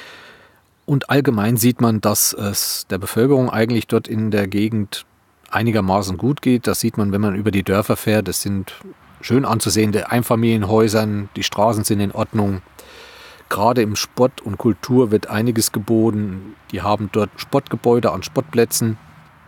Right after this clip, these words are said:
Sowas kenne ich von Thüringen selber nicht. Es siedeln sich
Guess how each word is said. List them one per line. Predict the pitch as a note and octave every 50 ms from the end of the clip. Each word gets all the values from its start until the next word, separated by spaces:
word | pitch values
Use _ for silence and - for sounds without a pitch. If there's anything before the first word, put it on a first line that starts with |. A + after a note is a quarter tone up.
| _ _ _ _ -
Sowas | - A#2 G2+ G2+ - -
kenne | - A2+ A2
ich | G#2+ -
von | - G2 F2
Thüringen | - - A#2 A2+ A2 G#2 G2
selber | F2 G#2 G#2 G2+ F#2 F#2+
nicht. | F#2+ A#2 C#3 - - - - - - - _ _ _ _
Es | - G#2 G2 - - - - - - - - - -
siedeln | - - - B2 A2 A#2 A2 G#2+
sich | - A#2 G#2 - - -